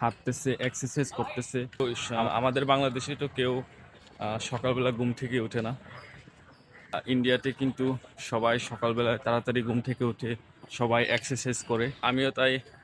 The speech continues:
আজকে সকাল সকাল ঘুম থেকে উঠে একটু হাঁটাহাঁটি করলাম, করতেছি, অনেক ভালো লাগতেছে। আমাদের বাংলাদেশে তো এরকম কখনো দেখিনি আমি, সকালবেলায় যে ঘুম থেকে উঠে সবাই হাঁটাহাঁটি করতেছে, এরকম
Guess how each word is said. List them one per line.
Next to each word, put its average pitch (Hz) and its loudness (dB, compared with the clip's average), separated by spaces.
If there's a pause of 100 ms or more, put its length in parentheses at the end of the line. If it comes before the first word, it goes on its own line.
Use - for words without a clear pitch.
(320)
আজকে 117 -4
সকাল 127 -2
সকাল 127 -4
ঘুম 120 -2
থেকে 131 -4
উঠে 120 -4 (760)
একটু 127 -4
হাঁটাহাঁটি 123 -2
করলাম, 123 -2 (760)
করতেছি, 127 -2
অনেক 120 -4
ভালো 120 2
লাগতেছে। 123 -4 (720)
আমাদের 123 2
বাংলাদেশে 127 0
তো 131 -2
এরকম 120 0 (1120)
কখনো 143 0
দেখিনি 123 -2
আমি, 113 -2
সকালবেলায় 117 0
যে 117 -2
ঘুম 117 -2
থেকে 123 -2
উঠে 120 -2
সবাই 117 0
হাঁটাহাঁটি 117 0
করতেছে, 120 -6
এরকম 113 -4